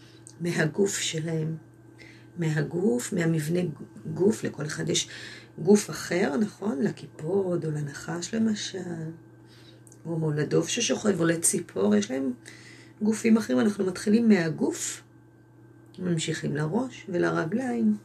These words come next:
אפשר למצוא, הצבעים היו קצת קשים, כי באמת זה חורף, וניסיתי לשמור על אווירת חורף. אז, אה, זה היה קצת קשה, אבל לאט לאט כל חיה ניסיתי למצוא לה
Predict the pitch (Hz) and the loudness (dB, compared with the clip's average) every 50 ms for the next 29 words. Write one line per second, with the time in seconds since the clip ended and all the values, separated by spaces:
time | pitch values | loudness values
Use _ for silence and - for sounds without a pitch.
0 | - - - - - - - - - - - - - - - - - 208 202 208 | -12 -20 -20 -20 -20 -20 -20 -20 -20 -20 -20 -20 -20 -18 -12 2 6 8 10 10
1 | 208 196 196 - - 220 208 196 - - 156 156 170 202 220 262 285 226 202 220 | 8 8 6 4 4 4 4 4 2 -2 0 2 2 4 4 4 6 6 6 6
2 | - - - 240 208 - - 247 214 - - - 240 208 - - 156 - 175 175 | 4 0 -4 -6 -6 -6 -4 -2 -2 0 0 0 0 0 -2 -2 -2 -2 0 0
3 | 185 180 170 202 180 - - - 320 320 277 185 160 160 - - - - - - | 0 4 4 4 4 2 -4 -4 -4 -2 0 0 -2 -4 -6 -10 -16 -20 -20 -20
4 | - - - - - - - - - - - 180 175 175 175 175 - - 202 180 | -20 -20 -18 -18 -20 -20 -20 -20 -20 -18 -8 -2 0 2 2 4 2 2 2 2
5 | 208 202 196 202 - 208 208 196 196 196 190 185 180 202 196 208 220 214 - - | 4 4 4 6 8 8 10 10 10 8 6 6 6 4 4 6 4 2 0 -6
6 | - - 262 262 233 190 160 170 - - - - - - - - - - - - | -6 -2 -2 0 0 0 -2 -4 -6 -8 -14 -20 -20 -20 -20 -18 -18 -18 -20 -20
7 | - - - - - 175 180 170 - - 180 180 180 175 175 165 170 175 170 - | -20 -20 -20 -14 -10 -8 -2 0 0 0 2 2 2 2 2 0 -2 -2 -4 -6
8 | - - - - - - - - - - - 180 175 190 185 214 247 - - - | -10 -16 -20 -20 -20 -20 -20 -20 -20 -16 -10 -2 0 4 4 4 4 2 2 0
9 | 233 208 - - 208 208 - - 196 - 214 247 294 294 269 247 233 269 - 147 | 0 0 0 -2 2 2 4 4 4 2 0 0 -2 -4 -6 -4 -2 -2 -2 -2
10 | - - - - - - - - - - - 143 165 170 - 156 156 147 - - | -4 -8 -10 -16 -20 -20 -20 -20 -14 -10 -4 -2 -2 0 2 2 0 0 0 -4
11 | - - - 147 139 - - - 131 - - 240 240 233 226 226 220 208 - 220 | -2 0 2 2 2 0 4 4 6 8 8 8 6 6 6 6 6 6 4 2
12 | 214 - 220 214 208 202 202 - - 208 214 208 196 | 0 2 6 8 8 8 8 8 8 10 10 10 8